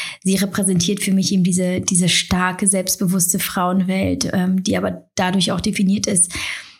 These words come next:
dass, ähm, dass sie sich eben nicht unterkriegen lassen, diese Frauen, die,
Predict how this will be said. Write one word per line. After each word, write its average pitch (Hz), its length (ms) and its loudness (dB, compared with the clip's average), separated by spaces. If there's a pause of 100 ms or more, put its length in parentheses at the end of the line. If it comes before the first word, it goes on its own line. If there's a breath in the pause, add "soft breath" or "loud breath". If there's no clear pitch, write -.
(200 loud breath)
dass, 180 540 2
ähm, 202 640 2
dass 190 180 -2
sie 208 80 0
sich 190 240 2
eben 196 220 2
nicht - 340 -2 (220)
unterkriegen 196 840 0
lassen, 175 360 2
diese 175 200 0
Frauen, - 560 0
die, 180 340 0